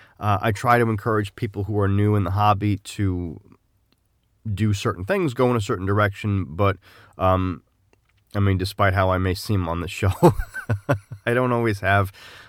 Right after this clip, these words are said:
uh, the most patience. But again, there are people like yourself who would come into the situation and say, "Well, you know, obviously you, you do have patience. You're here to provide a resource for people who might also be a little intimidated by going on a forum or going on a board.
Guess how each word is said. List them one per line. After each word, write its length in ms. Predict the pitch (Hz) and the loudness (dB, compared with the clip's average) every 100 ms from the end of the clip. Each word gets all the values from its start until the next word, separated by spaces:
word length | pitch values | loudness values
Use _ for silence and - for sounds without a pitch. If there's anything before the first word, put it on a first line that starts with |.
| _ | _
uh, 140 | 78 | -4
the 80 | 85 | 0
most 240 | 101 95 - | 0 0 0
patience. 400 | 101 95 - - | 0 0 -6 -6
But 220 | 104 95 - - 101 | -4 -4 -6 -18 -6
again, 240 | 123 113 | 0 2
there 140 | 113 | 2
are 100 | 131 | 2
people 540 | 123 147 107 123 117 - _ | 2 -2 0 0 0 -2 _
like 240 | 117 107 | 0 0
yourself 460 | 107 98 175 151 107 | 0 -4 -2 -2 -2
who 180 | 107 131 | -4 -2
would 140 | 123 | -2
come 160 | 104 120 | 0 0
into 160 | 107 | 0
the 60 | 107 | -4
situation 640 | 98 101 107 101 95 101 | -6 -4 0 0 0 -4
and 160 | 87 92 | -4 -4
say, 140 | 90 | -4
"Well, 240 | 87 87 82 | -2 -2 -2
you 60 | |
know, 60 | 85 | -6
obviously 340 | 82 76 - | -8 -10 -10
you, 120 | 90 98 | -8 -4
you 100 | 131 | -4
do 160 | 214 | 2
have 200 | 175 101 | 4 4
patience. 420 | - 82 - 78 - | 0 -8 -8 -14 -6
You're 100 | 92 | -2
here 140 | 101 | -2
to 80 | 95 | -2
provide 540 | 98 95 95 92 87 _ _ _ _ _ _ _ _ _ | -4 0 2 2 0 _ _ _ _ _ _ _ _ _
a 80 | 107 | 0
resource 420 | 117 120 131 107 | 2 0 0 -2
for 100 | 104 | -2
people 300 | 101 117 104 | -8 -6 -8
who 140 | 95 | -4
might 300 | 104 104 104 | 0 2 0
also 380 | 95 110 101 107 | 0 -2 0 -2
be 180 | 90 110 | 0 0
a 60 | 107 | 0
little 160 | 113 | 2
intimidated 580 | 98 95 143 131 113 98 | 0 0 -2 0 0 0
by 140 | 98 | 0
going 280 | 101 101 101 | 0 0 -2
on 160 | 82 98 | 0 -2
a 40 | |
forum 420 | 92 - 101 98 90 | -2 -4 -2 0 -2
or 40 | |
going 260 | 82 95 92 | -2 -2 -2
on 80 | |
a 60 | 87 | -4
board. 420 | 80 98 101 95 | -4 0 2 0